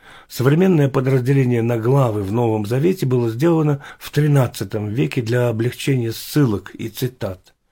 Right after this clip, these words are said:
Священные книги Нового Завета принято обычно подразделять на четыре части. Законоположительную – (четверо Евангелия), историческую – деяния апостолов, учительные – семь соборных посланий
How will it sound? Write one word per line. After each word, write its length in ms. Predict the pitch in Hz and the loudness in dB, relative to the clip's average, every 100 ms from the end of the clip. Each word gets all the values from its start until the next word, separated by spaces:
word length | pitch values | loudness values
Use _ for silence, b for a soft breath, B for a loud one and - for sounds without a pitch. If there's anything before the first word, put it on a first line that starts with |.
| B B B | B B B
Священные 500 | - 120 151 147 143 | -6 -2 2 4 4
книги 280 | 143 147 139 | 2 2 4
Нового 320 | 139 135 131 | 4 4 2
Завета 400 | 127 139 165 139 | 2 2 0 0
принято 380 | 143 139 123 123 | 2 2 2 -2
обычно 420 | 123 165 - 107 | 0 -2 -2 -4
подразделять 680 | 117 113 123 110 127 156 | -2 0 0 0 -2 -2
на 100 | 123 | -2
четыре 520 | 123 - - 143 139 143 | -4 -6 -4 -2 0 -2
части. 600 | - 101 - - 87 - _ B B B B | -4 -4 -6 -12 -14 -14 _ B B B B
Законоположительную – 1500 | 101 113 135 147 143 143 147 151 208 202 139 107 95 87 82 - - | -2 0 2 2 2 4 4 4 0 0 0 0 -2 -6 -12 -20 -8
(четверо 400 | 107 92 110 110 | -8 -2 0 2
Евангелия), 720 | 110 98 92 87 90 85 - _ _ b b | 2 0 -4 -8 -12 -16 -20 _ _ b b
историческую – 1080 | - 131 - 151 190 202 117 - 104 95 90 - | -2 -2 2 4 4 0 -4 -4 -4 -4 -6 -4
деяния 480 | 123 120 117 110 101 | 0 2 2 2 -2
апостолов, 760 | 98 139 143 - 127 117 - b b b b b - | -2 0 0 -2 -4 -4 -12 b b b b b 0
учительные – 1160 | 143 139 196 196 - 123 120 123 107 101 95 | 0 0 -2 0 2 2 2 2 2 -2 -4
семь 560 | - - - 151 127 95 | -10 -4 2 4 2 0
соборных 800 | - 123 107 110 143 120 113 - | -6 -4 -2 2 2 2 -4 -6
посланий 640 | 113 - 113 117 107 98 | -10 -6 -2 0 0 -4